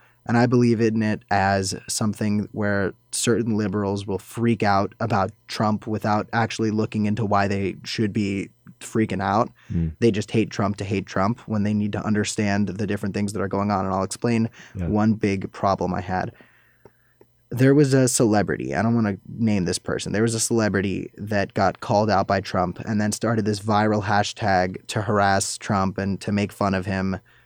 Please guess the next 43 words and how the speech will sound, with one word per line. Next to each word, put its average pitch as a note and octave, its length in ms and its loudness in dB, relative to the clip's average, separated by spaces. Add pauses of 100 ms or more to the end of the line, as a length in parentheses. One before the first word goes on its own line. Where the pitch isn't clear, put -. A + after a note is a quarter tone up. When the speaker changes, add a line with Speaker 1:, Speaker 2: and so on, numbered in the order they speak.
(240)
Speaker 1:
And G2+ 480 -2
I G#2+ 140 -2
can't A#2 240 0
even G#2+ 180 2
repeat G2+ 300 -2
the G2 60 -6
hashtag F#2 520 -2
'cause F#2+ 120 -6
it F#2 80 -4
was G2 120 -4
very, G2 280 -2
very F#2+ 240 -2
vulgar. F#2+ 420 -4
And F#2+ 100 -4
I G2+ 80 0
don't G2 100 0
know G2 100 0
how G2+ 120 -2
much F#2+ 220 -4
trouble G2+ 260 -2
you'll G2 140 -2
get F#2 180 -4
up - 220 -8
for F#2+ 160 -8
cur-, - 260 -8
for G2+ 260 -4
cursing G2+ 440 -4
on F#2+ 100 -4
this F#2+ 120 -6
podcast. F#2 580 -2 (560)
I G#2 100 0
can A2+ 140 -4
say G#2+ 120 0
anything? B2 420 0 (600)
Speaker 2:
I G2+ 40 -4
mean, F#2+ 320 2
people G2 280 0
have E2+ 200 -2
cursed E2+ 240 -2
on E2+ 80 -2
this D#2+ 100 -4
podcast E2 460 -6
before. F2+ 340 -6